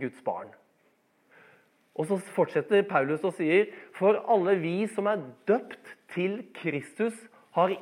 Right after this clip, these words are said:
ikledd oss Kristus.» Og da vil jeg at dere skal se for dere en tigger i Oslo. Som står på gata,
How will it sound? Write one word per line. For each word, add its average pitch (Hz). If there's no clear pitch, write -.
ikledd 190
oss 233
Kristus.» 135
Og 156
da 185
vil 175
jeg 190
at 185
dere 156
skal 170
se 190
for 117
dere 135
en 156
tigger 135
i 135
Oslo. 135
Som 175
står 165
på 175
gata, 143